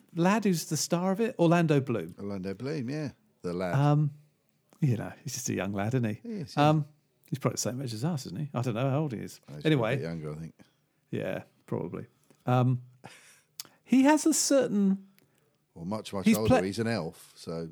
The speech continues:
Speaker 2: I think he's
Speaker 1: Yeah,
Speaker 2: thousands of
Speaker 1: well,
Speaker 2: years old.
Speaker 1: he could live forever, couldn't he, really?
Speaker 2: Yeah.
Speaker 1: And, and not change age. Um, he, he's got a real so-, soft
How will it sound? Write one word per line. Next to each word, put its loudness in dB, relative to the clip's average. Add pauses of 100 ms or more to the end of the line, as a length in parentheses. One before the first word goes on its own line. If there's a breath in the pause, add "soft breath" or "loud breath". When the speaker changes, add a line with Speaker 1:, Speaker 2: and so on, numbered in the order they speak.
Speaker 2:
I -14
think -10
he's -12
Speaker 1:
Yeah, 0
Speaker 2:
thousands -4
of -8
Speaker 1:
well, -6
Speaker 2:
years -10
old. -10
Speaker 1:
he -20
could -6
live -6
forever, 0
couldn't -2
he, -4
really? -4
Speaker 2:
Yeah. -10
Speaker 1:
And, -8
and -10
not -8
change -6
age. -6 (300 soft breath)
Um, 2 (720 soft breath)
he, 0 (1040)
he's 2
got 4
a 4
real 4 (440)
so-, 0
soft 0